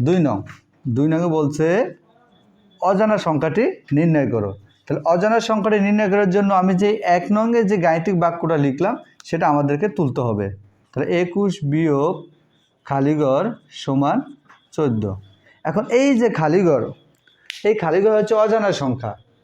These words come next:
এই অজানা সংখ্যা মানে খালিঘরে কত হবে, এটা আমাদেরকে বের করতে হবে। তাহলে খেয়াল করো, বা দেখো, একুশ,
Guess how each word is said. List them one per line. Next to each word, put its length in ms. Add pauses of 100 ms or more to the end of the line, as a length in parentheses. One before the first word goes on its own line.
(160)
এই 100
অজানা 440
সংখ্যা 540
মানে 180
খালিঘরে 520
কত 240
হবে, 420 (280)
এটা 240
আমাদেরকে 560 (120)
বের 200
করতে 280
হবে। 260 (520)
তাহলে 240
খেয়াল 240
করো, 340 (1700)
বা 380 (840)
দেখো, 440 (1080)
একুশ, 640